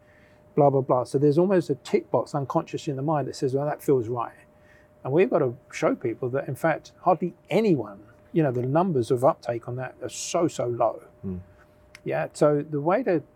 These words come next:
Speaker 1: to really frame it is really key. The framing's so key. So someone said to, I remember in the early days, you know, "This stuff's fantastic and, you know, X amount of people are doing it." And I said, "Well, I'm in a group of thirty thousand, like, health conscious people,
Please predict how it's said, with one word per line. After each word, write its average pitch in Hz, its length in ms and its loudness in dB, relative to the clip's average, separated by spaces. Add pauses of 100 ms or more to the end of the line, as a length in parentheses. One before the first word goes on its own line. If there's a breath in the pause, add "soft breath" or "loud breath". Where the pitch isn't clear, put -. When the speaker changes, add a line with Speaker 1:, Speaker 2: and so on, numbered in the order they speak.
Speaker 1:
to - 120 -4
really 143 280 2
frame 143 480 -2
it 117 100 -10
is 113 160 -8
really 131 320 0
key. 120 260 -6
The - 80 -10
framing's 160 440 -6
so 127 180 -8
key. 113 280 -12
So - 140 -12
someone 147 280 -10
said - 280 -8
to, 123 240 -6 (160)
I - 40 -18
remember 123 300 -8
in 120 60 -8
the 123 100 -6
early 127 180 -4
days, - 320 -14
you 156 80 -8
know, 131 160 -8 (680 loud breath)
"This 175 160 -2
stuff's 170 240 -6
fantastic 143 720 -6
and, 131 240 -8
you 131 60 -6
know, 117 300 -6 (120)
X 156 260 -8
amount 135 280 -8
of 117 60 -16
people 131 300 -4
are 123 200 -2
doing 120 160 -6
it." 123 140 -12
And 131 100 -12
I 131 40 -10
said, 151 260 -6
"Well, 156 140 -2
I'm 285 160 -6
in 160 60 -2
a 135 40 -2
group 147 260 0
of 123 80 -10
thirty 135 240 -2
thousand, 123 640 -6
like, 120 500 -10
health 160 220 2
conscious - 380 -14
people, - 440 -14